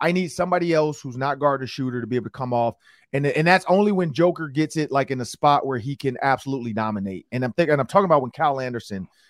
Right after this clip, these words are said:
is guarding him, 'cause Kyle An-, like, uh, Gobert and Cat, I think they're fine on him. But when you put Kyle Anderson on him 'cause you're trying to eliminate some, some early fouls from Cat, you gotta send another guy at him.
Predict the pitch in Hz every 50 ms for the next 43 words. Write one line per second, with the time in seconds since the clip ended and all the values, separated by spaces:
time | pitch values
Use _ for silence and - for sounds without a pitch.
0 | _ _ - 101 101 131 127 113 95 85 85 73 - _ - 110 95 - _ -
1 | 143 143 165 156 151 151 147 147 135 117 - _ _ _ - - 110 _ _ -
2 | 110 120 113 110 107 101 147 151 143 170 190 220 226 226 214 185 165 147 131 110
3 | - 147 170 180 185 165 - _ _ _ _ _ _ _ - - 156 127 127 139
4 | 131 - 135 127 127 131 131 127 127 123 123 120 110 _ _ _ _ - 127 120
5 | 131 143 185 202 - 220 - - 175 160 151 135 131 135 143 151 156 - 160 147
6 | 147 151 151 156 151 - 120 117 127 - - 139 135 127 117 110 113 127 135 131
7 | 127 131 131 120 - - 113 107 - - - 110 - - 131 135 131 127 117 -
8 | 123 120 120 123 120 - 101 98 - 117 117 131 143 - _ _ _ _ _ _
9 | _ _ _ _ 147 156 151 170 175 170 156 - - 160 147 139 135 135 123 123
10 | 104 120 117 117 113 110 101 87 82 76